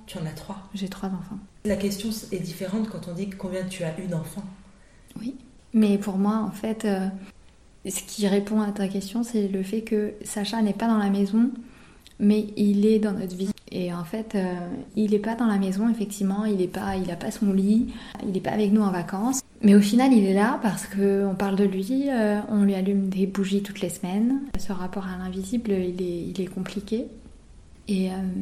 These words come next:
Speaker 2: je vais te donner une anecdote qui a fait que ça a changé ma, ma vision de la vie et de,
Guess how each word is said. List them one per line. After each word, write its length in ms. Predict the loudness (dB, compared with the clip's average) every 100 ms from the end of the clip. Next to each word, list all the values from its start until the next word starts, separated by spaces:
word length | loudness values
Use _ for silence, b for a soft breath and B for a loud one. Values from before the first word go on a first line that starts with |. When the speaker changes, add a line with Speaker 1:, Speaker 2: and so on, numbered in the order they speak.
| -2 -2 -2 -4
Speaker 2:
je 100 | -6
vais 80 | -8
te 140 | -6
donner 180 | -4 0
une 120 | 0
anecdote 560 | 0 -2 -4 -4 -6 -12 -20 -20
qui 120 | -8 -6
a 60 |
fait 200 | -4 -8
que 420 | -6 -6 -6 -6 -8 -12 -20 -20 -20
ça 160 | -12 -10
a 40 |
changé 360 | -6 -4 0 0
ma, 320 | 0 -2 -4
ma 140 | -2 0
vision 280 | 0 2 2
de 180 | 0 -2 -4
la 160 | -2 -2
vie 340 | 0 0 0
et 140 | -2
de, 560 | -6 -6 -6 -6 -6 -6